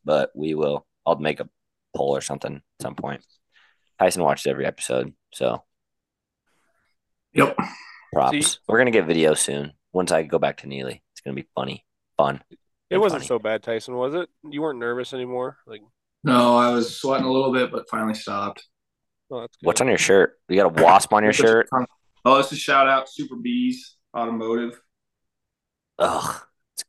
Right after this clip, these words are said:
Speaker 1: gross.
Speaker 3: They're
Speaker 2: Shit.
Speaker 3: bu-, <laughs> they're buzzing around town.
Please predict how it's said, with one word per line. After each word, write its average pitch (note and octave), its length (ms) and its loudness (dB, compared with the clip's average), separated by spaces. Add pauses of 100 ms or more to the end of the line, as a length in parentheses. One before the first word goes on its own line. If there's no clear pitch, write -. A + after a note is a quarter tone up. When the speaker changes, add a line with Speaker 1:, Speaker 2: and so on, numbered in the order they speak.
Speaker 1:
gross. - 560 -6 (540)
Speaker 3:
They're C3+ 180 -2
Speaker 2:
Shit. A#2 140 -16
Speaker 3:
bu-, - 80 -6 (600)
<laughs> - 640 -20
they're E3+ 120 0
buzzing C#3+ 460 2
around C#3+ 420 0
town. B2+ 420 -8